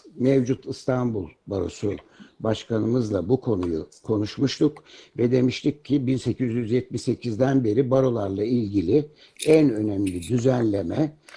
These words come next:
daha demokratik olması, daha temsili, e, imkanlara fazla olması iddiasıyla bir düzenleme yapılıyor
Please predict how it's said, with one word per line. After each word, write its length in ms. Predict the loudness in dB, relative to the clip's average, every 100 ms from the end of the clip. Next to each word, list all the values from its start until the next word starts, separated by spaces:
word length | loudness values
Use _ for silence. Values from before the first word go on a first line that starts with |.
| -20 -2
daha 260 | 4 4 6
demokratik 640 | 4 2 -4 -6 -6 -4
olması, 520 | -2 -2 -6 -8 -4
daha 300 | 0 2 0
temsili, 1080 | 2 0 0 -2 -2 -2 -4 2 4 6 4 2 -8 -12 -6
e, 60 | -2 0 0 0 -2 -2 -4 -6 -10 -12 -6
imkanlara 760 | 0 0 2 0 2 2 2 -2 -8 -20 -2
fazla 400 | 2 4 4 4
olması 500 | 4 2 -2 -4 -2
iddiasıyla 1000 | -2 0 -2 -2 -2 -4 -4 -2 -2 -6 -20 -6 -2 2
bir 160 | 2
düzenleme 520 | 4 6 6 8 8 8
yapılıyor 580 | 6 -2 -4 0 0